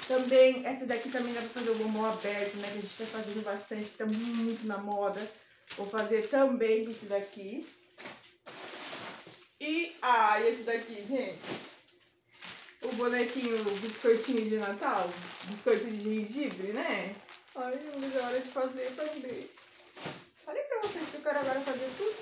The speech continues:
E quando que eu vou arrumar tempo? A barrinha. Quem ama barrinha? Barrinha não pode faltar, né, gente? Tem que ter barrinha. Barrinha recheada.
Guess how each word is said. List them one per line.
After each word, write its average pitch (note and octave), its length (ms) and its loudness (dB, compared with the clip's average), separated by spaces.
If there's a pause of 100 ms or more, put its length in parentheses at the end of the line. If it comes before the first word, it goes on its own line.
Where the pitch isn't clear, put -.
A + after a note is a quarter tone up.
(500)
E F#4 200 -2
quando A4 320 2
que F#4+ 60 -6
eu D#4+ 60 -4
vou D#4+ 80 -2
arrumar D4+ 240 0
tempo? G4 500 -6
A A#3 80 4
barrinha. A#3 800 2 (300)
Quem D4+ 160 -2 (140)
ama A3 300 0
barrinha? G3 720 -2 (420)
Barrinha G3+ 420 0
não F4+ 100 -6
pode - 280 -10
faltar, F#3+ 560 -2
né, A3 220 -4
gente? F3+ 200 -14 (120)
Tem A3+ 160 4
que - 80 -8
ter A3 300 0
barrinha. A#3+ 920 0
Barrinha F#3 340 -4
recheada. A3+ 400 -2